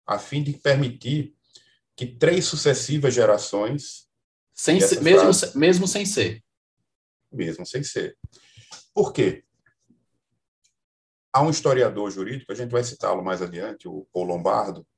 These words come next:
Speaker 1: que pesquisa o caso Carrie Buck e descobre que os assentos escolares da, da Carrie eram ótimos. Ótimos é exagero mesmo.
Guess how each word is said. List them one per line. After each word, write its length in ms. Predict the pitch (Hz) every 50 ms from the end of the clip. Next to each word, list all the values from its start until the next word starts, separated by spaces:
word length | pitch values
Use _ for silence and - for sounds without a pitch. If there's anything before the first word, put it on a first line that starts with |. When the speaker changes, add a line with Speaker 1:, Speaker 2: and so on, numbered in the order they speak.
| _ _ _ _ _ _ _ _ _ _
Speaker 1:
que 160 | _ - 120
pesquisa 540 | 117 - 185 - - - - 151 143 107 107
o 80 | 92
caso 340 | - - 92 90 87 87 90
Carrie 240 | _ - 90 87 87
Buck 220 | - - 76 - _ _ _ _ _ _ _ _ _ _ _ _ _ _ _ _ _ _ _ _ _ _ _ _ _ _ _ _ -
e 60 | 131
descobre 460 | 131 156 - - - 151 156 160 160
que 100 | - 180
os 120 | 170 147 165
assentos 560 | 156 151 - - 165 170 185 180 - 156 135
escolares 720 | 127 - - 135 123 110 104 98 95 98 92 92 87 - -
da, 460 | - 90 92 87 82 85 82 82 - _ _ _ _ _ _ -
da 200 | 78 76 87 -
Carrie 520 | _ - 107 107 120 123 98 82 78 - _ -
eram 240 | 117 127 151 156
ótimos. 760 | 156 123 113 139 - - - - 78 78 _ - - _ _ _ _ _ _ _ _ _ _ _ _ _ _ _ _ _ _ _ _ _ _ _ _ _
Ótimos 360 | - 185 190 185 - 180 147
é 60 | 156
exagero 400 | 151 135 139 123 101 120 113 110
mesmo. 240 | 98 90 85 78 -